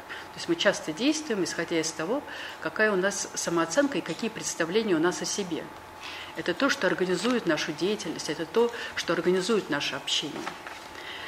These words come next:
У ребёнка, у маленького, самооценка часто складывается из,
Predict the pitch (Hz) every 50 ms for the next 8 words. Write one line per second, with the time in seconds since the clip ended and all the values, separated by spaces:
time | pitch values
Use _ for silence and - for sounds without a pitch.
0 | - - - - - 196 190 202 208 196 226 311 339 339 339 233 208 190 185 180
1 | 156 147 143 139 139 - 151 139 143 143 - - - - - 196 180 185 180 -
2 | - 311 302 311 233 202 - 233 233 - - 175 - - - 226 247 220 226 196
3 | 185 180 170 - - - - 165 - - 202 - - -